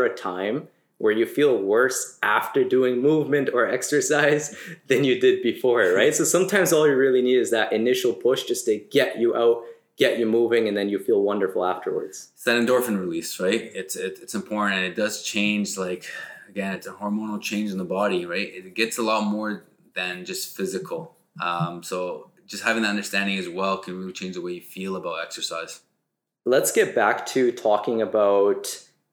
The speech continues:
Speaker 1: making the vision a reality with Vitality Physiotherapy.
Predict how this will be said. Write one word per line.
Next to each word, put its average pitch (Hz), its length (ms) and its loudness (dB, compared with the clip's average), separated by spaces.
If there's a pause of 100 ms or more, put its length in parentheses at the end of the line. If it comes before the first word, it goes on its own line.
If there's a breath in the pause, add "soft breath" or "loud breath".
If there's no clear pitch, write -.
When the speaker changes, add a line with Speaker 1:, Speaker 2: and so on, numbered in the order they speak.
(200)
Speaker 1:
making 139 400 2
the 185 80 4
vision 127 480 4
a 110 100 4
reality 98 500 4 (140)
with 98 260 0
Vitality 98 540 0
Physiotherapy. 95 840 -2